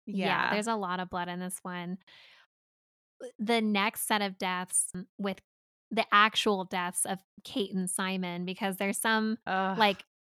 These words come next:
Speaker 1: attempting to kill these resurrected killers, but because the, the curse of Sarah Fear,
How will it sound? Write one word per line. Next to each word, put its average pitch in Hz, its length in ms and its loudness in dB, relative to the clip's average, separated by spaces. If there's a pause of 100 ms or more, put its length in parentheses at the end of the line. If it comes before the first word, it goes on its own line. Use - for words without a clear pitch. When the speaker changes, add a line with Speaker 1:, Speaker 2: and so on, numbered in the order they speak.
(160)
Speaker 1:
attempting 254 680 2
to 254 60 2
kill 226 540 4
these 220 260 0
resurrected 208 580 -2
killers, 202 380 -2
but 208 180 -8
because 214 260 -8
the, 185 80 -4 (580)
the 202 80 -8
curse - 500 2
of 214 120 0
Sarah 190 340 0
Fear, 240 420 2